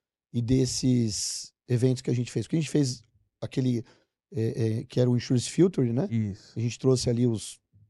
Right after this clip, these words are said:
Speaker 1: praticamente, as vinte seguradoras participaram, né? Desde diretores, gerentes, é, analistas. Então, tinha um público de todas as seguradoras bastante relevante, conhece muito do segmento.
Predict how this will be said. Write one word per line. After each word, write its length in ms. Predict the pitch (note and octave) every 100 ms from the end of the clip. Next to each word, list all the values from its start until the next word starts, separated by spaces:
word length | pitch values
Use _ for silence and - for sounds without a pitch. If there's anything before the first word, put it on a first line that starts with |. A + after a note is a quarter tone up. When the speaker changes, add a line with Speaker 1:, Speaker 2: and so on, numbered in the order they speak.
| _
Speaker 1:
praticamente, 680 | A#2 - A2+ A#2+ A2 B2+ G#2 G#2 _ _ _ _ -
as 360 | G#2 G2 - -
vinte 320 | C#3+ D3+ C#3+
seguradoras 440 | C3 B2 A#2+ A#2+ A2+
participaram, 800 | A#2 - - C3+ C#3+ B2 A#2 A#2+ _ _ _ _ -
né? 200 | B2 B2
Desde 460 | G#2+ A#2+ C#3+ B2
diretores, 600 | B2 B2 A2 - C#3 C3 A2
gerentes, 680 | A2 A2+ C#3+ C3+ G#2+ - - _ _ _
é, 240 | - A#2 B2
analistas. 840 | A#2+ B2 A2+ D3+ C#3+ - C3 - -
Então, 200 | B2+ A#2+
tinha 160 | C#3+
um 80 | C3
público 520 | C3 C3+ B2+ C3+ B2+ - - _ _
de 140 | A#2 A2
todas 280 | - D3+ C#3
as 40 |
seguradoras 400 | C#3+ C3 B2+ A#2+
bastante 400 | A#2+ A#2 D3+ C#3+
relevante, 400 | D3 B2 A#2+ C3
conhece 240 | C3+ B2+
muito 360 | D3 C3+ D3+ D3+
do 60 | A#2+
segmento. 460 | B2 B2 E3 -